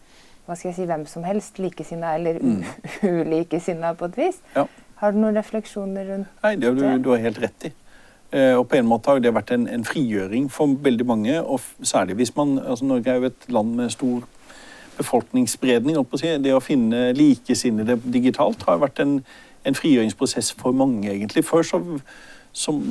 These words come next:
Speaker 2: søkte man jo sammen på en eller annen måte, eller følte deg veldig alene. Nå kan du finne et fellesskap digitalt. Der vil jeg si det er noen store styrker. Altså, det er noen store, eh, for det at det er også noen nedsider der,
Speaker 1: Mhm.
Speaker 2: som, eh, som helt åpenbart vi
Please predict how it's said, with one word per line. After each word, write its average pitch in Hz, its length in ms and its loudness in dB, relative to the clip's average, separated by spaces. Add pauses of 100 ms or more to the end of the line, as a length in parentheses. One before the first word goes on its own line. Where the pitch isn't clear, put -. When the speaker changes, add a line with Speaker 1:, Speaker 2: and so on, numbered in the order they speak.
(160)
Speaker 2:
søkte - 500 0
man 127 120 6
jo 143 120 6
sammen 123 280 4
på 131 100 0
en 123 80 4
eller 120 120 4
annen 123 100 6
måte, 117 160 2
eller 131 160 2
følte 127 240 2
deg 127 120 4
veldig 120 140 2
alene. 127 360 2
Nå 131 180 2
kan 110 240 -6
du 127 120 0
finne 110 220 -2
et - 80 -10
fellesskap 104 440 -6
digitalt. 110 560 -6 (360)
Der - 140 2
vil 269 100 4
jeg - 120 2
si 147 120 0
det 127 120 4
er 131 60 0
noen 139 160 0
store 120 480 0 (800)
styrker. - 560 -2 (240)
Altså, - 160 -10
det 147 60 4
er 127 80 2
noen 151 140 0
store, 123 440 2
eh, 131 360 -4 (200)
for - 160 0
det 139 80 6
at 139 120 2
det - 40 4
er - 80 -2
også 151 240 0
noen 175 160 2
nedsider 135 480 4
der, 160 240 2
Speaker 1:
Mhm. 196 420 0
Speaker 2:
som, 269 300 2
eh, 254 180 4
som 269 220 -4
helt - 160 0
åpenbart - 480 0
vi 120 260 2